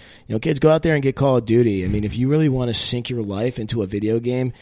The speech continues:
Call of Duty is the right game 'cause you could just mindlessly kill zombies for hours. But outside of that,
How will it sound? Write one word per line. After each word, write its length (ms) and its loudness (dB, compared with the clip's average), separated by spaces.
Call 280 0
of 100 0
Duty 340 0
is 140 -4
the 100 -4
right 240 -2
game 260 -4
'cause 200 -6
you 60 -6
could 120 -6
just 160 -4
mindlessly 420 -6
kill 300 -6
zombies 560 -6
for 160 -4
hours. 380 -10
But 300 -6
outside 400 4
of 120 -2
that, 340 0